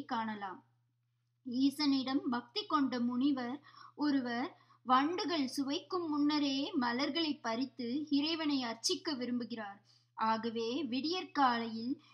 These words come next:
இருள் பிரியும் முன்னரே மரங்களில் ஏறி புஷ்பங்களை ப-, பறிக்க உதவியாக இருக்கும் பொருட்டு ஈசனை வேண்டி புலிக்கால்களையும் புலிக்கண்களையும் பெறுகிறார். அதனால் அவர்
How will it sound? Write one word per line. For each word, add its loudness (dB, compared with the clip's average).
இருள் 2
பிரியும் 2
முன்னரே 2
மரங்களில் 0
ஏறி 0
புஷ்பங்களை 0
ப-, -2
பறிக்க 0
உதவியாக 2
இருக்கும் 0
பொருட்டு -4
ஈசனை 0
வேண்டி 0
புலிக்கால்களையும் 2
புலிக்கண்களையும் 0
பெறுகிறார். -6
அதனால் -2
அவர் -2